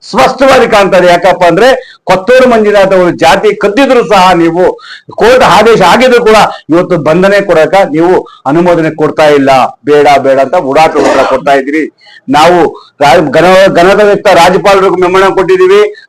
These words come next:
ಚೀಫ್ ಸೆಕ್ರೆಟರಿಗೆ ಮೆಮೊರಂ ಕೊಟ್ಟಿದ್ದೀವಿ, ಆ, ನಾಗರಿಕ ಜಾತಿ ನಿರ್ದೇಶನ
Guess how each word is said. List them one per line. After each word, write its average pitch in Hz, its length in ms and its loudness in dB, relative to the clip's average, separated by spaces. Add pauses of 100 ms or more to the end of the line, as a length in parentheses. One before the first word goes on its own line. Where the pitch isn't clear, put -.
(120)
ಚೀಫ್ 214 200 -2
ಸೆಕ್ರೆಟರಿಗೆ 202 480 0
ಮೆಮೊರಂ 190 420 0
ಕೊಟ್ಟಿದ್ದೀವಿ, 185 800 0 (100)
ಆ, 175 260 2
ನಾಗರಿಕ 196 580 2
ಜಾತಿ 196 160 2
ನಿರ್ದೇಶನ 202 480 0